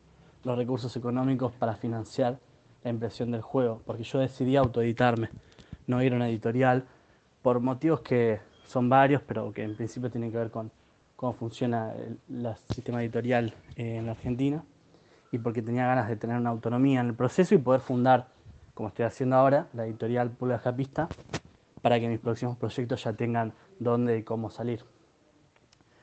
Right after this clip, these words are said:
Como no contaba con el dinero necesario, eh, acudí a la preventa, inicié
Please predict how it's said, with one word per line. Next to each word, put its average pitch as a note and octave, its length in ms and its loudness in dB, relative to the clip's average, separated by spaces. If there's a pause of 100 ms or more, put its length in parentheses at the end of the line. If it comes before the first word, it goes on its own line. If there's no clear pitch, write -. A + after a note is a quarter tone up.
(380)
Como A#2+ 200 -2
no D#3+ 100 6
contaba E3 500 8
con A2+ 500 -2
el A#2 380 -6
dinero C3 300 -2
necesario, D#3 600 2 (680)
eh, A2+ 340 -2 (800)
acudí B2 500 0
a A2 320 2
la A2+ 120 -2
preventa, D#3+ 680 0 (380)
inicié B2+ 640 0